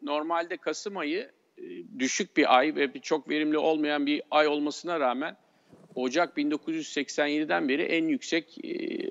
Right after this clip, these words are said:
ayı yaşıyoruz. Yatırımcılarına yüzde on bir nokta altmış beş getiri sağladı Dow Jones. Dört yıl önce kırılan yirmi bin rekorunu iki bin yirmide bugün belki bu hafta içinde otuz bin,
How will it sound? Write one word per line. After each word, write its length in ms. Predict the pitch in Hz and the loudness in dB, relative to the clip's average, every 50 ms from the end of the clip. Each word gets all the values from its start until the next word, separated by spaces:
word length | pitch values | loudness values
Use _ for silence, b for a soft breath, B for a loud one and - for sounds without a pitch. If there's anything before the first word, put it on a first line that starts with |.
| - - - | -4 2 6
ayı 400 | 135 147 156 165 165 170 - - | 6 8 8 8 8 8 6 6
yaşıyoruz. 680 | 131 127 120 110 - - 117 104 107 127 170 185 - - b b b b b b b b - | 6 6 6 6 4 4 4 4 6 4 2 0 -2 -8 b b b b b b b b 4
Yatırımcılarına 720 | 127 131 127 - 156 156 151 143 147 147 156 156 160 160 | 4 4 6 6 6 6 6 6 6 4 4 4 4 4
yüzde 280 | 151 151 147 139 156 | 4 4 4 4 2
on 260 | 151 - 156 165 165 156 | 4 4 4 2 2 2
bir 120 | 156 147 | 2 2
nokta 260 | 147 143 - - 165 | 2 0 2 4 4
altmış 360 | 151 147 - - 156 - - | 4 4 4 -2 -8 -4 -2
beş 180 | 160 160 139 - | 0 0 0 0
getiri 340 | - 135 120 - 123 110 104 | -2 -2 -2 -2 -4 -6 -6
sağladı 500 | - - 117 110 107 107 101 104 101 98 | -4 0 0 0 0 -2 -6 -10 -6 -4
Dow 220 | 107 104 101 101 | -2 -2 -2 -4
Jones. 360 | 104 127 151 160 - - - - _ _ _ _ - | -8 -10 -12 -12 -14 -20 -20 -20 _ _ _ _ 2
Dört 280 | 139 170 190 180 - 180 | 4 4 4 2 0 -4
yıl 80 | 160 | -4
önce 260 | 147 143 139 131 135 | -4 -4 -4 -4 -6
kırılan 520 | - - - 151 147 147 143 143 135 131 - _ _ - | -6 -6 -8 -8 -6 -4 -4 -4 -6 -6 -10 _ _ -14
yirmi 420 | 104 113 131 139 143 175 180 143 | -8 -6 -4 -4 -2 -2 -4 -4
bin 140 | 147 135 127 | -4 -2 -2
rekorunu 640 | 123 123 113 - 131 120 120 120 131 151 185 190 190 b b b b b b b b | -2 -4 -4 -4 -6 -6 -4 -4 -4 -4 -6 -6 -8 b b b b b b b b
iki 240 | - - - 160 156 | -12 -6 -2 2 2
bin 140 | 151 156 151 | 4 4 4
yirmide 600 | 151 151 156 147 147 143 131 151 165 180 - - - - - | 4 4 4 4 4 2 4 4 4 4 4 2 -2 -10 -14
bugün 720 | - 120 117 123 123 170 170 147 131 147 151 160 165 156 | -14 -14 -14 -2 2 4 4 6 4 4 2 2 2 4
belki 560 | 151 143 143 139 - - 156 147 147 147 - | 4 4 4 4 0 0 2 2 2 2 2
bu 100 | 143 160 | 4 6
hafta 300 | 165 151 143 - - 139 | 6 6 6 4 2 -2
içinde 400 | 131 127 - - 127 131 139 165 | -4 -4 -4 -6 -6 -4 -2 0
otuz 480 | 170 135 151 143 - - 180 160 147 131 | 0 0 -2 -2 -4 -4 -4 -4 -2 -2
bin, 240 | 135 131 131 - | -2 -4 -4 -6